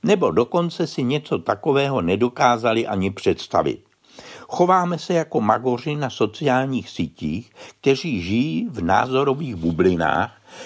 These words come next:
které jejich názory stvrzují, aniž je nutí myslet, a tudíž i nepřístojnostem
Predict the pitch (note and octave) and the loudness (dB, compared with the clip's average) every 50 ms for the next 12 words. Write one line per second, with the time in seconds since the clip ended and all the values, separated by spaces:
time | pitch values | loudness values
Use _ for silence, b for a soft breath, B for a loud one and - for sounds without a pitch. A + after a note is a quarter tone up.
0 | B B B - - D#3+ E3 F3 F3+ E3 D#3+ D#3+ D3 B2 - - A#2 A2+ A#2+ B2+ | B B B -4 0 2 2 4 4 4 2 0 -2 -4 -6 -4 -2 0 0 0
1 | B2+ C3+ D3 C#3+ C3+ B2+ - - - - - F#2+ F#2 F2+ F#2+ G2 G#2+ A2 B2+ D3 | 0 -2 -2 0 0 0 -2 -4 -8 -4 0 0 0 0 0 0 0 2 2 2
2 | - - B2+ B2 C3 D3 C3 - - E3 C#3 A2 A#2 C#3+ D3 - - C3 G2+ F2+ | 2 2 2 2 2 0 -2 -2 -2 -2 -2 0 -2 -2 -4 -4 -2 0 0 0
3 | F2 - - - F2 E2+ G#2 B2+ E3+ - - B B B B B B - C3 A2+ | 0 -2 -2 0 2 2 2 2 0 -4 -14 B B B B B B -2 -2 -2
4 | - - A#2 A2+ G2 G2 G2 G2+ A2+ B2+ - - - B B B B - A2+ F#2+ | 0 -2 -2 -2 -2 -2 -4 -4 -4 -4 -8 -14 -20 B B B B -2 0 2
5 | F2+ A#2+ C#3 - - - - E3+ D#3+ - - - E3+ D#3+ D3+ D3 C#3+ C#3 B2 - | 4 2 2 0 -4 -6 -4 -4 -4 -4 -2 0 0 0 2 0 -2 -2 -4 -6
6 | - - C#3+ C3 A#2 B2+ D3 | -6 -2 0 0 0 0 -4